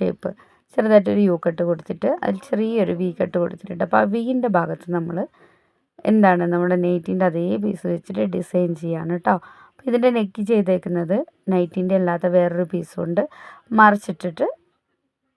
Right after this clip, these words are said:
ഡിസൈൻ ചെയ്തിട്ട് എടുക്കുകയാണ്. അപ്പോൾ അതിൻ്റെ അകത്ത് ഇതുപോലെ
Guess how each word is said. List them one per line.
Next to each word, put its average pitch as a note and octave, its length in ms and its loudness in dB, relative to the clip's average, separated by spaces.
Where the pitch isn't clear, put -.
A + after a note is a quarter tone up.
ഡിസൈൻ G#3 400 2
ചെയ്തിട്ട് E3 320 -4
എടുക്കുകയാണ്. F3 460 -2
അപ്പോൾ - 120 0
അതിൻ്റെ A#3 180 6
അകത്ത് G#3 160 4
ഇതുപോലെ F#3 340 2